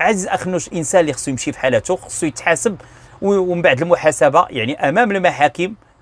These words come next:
غا يمكن خصو يمشي للسجن. أكبر خطر على هذا الوطن هو عزيز أخنوش والبقاء ديالو في الحكومة. أكبر خطر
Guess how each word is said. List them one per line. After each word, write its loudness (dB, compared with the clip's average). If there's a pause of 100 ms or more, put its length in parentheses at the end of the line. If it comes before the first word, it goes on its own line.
(140)
غا 2
يمكن 0
خصو -6
يمشي -4
للسجن. -8 (840)
أكبر 0
خطر 0 (260)
على 2
هذا 0
الوطن 2 (800)
هو 0
عزيز 0
أخنوش -6
والبقاء -2
ديالو -2
في -12
الحكومة. 0 (640)
أكبر 2
خطر 2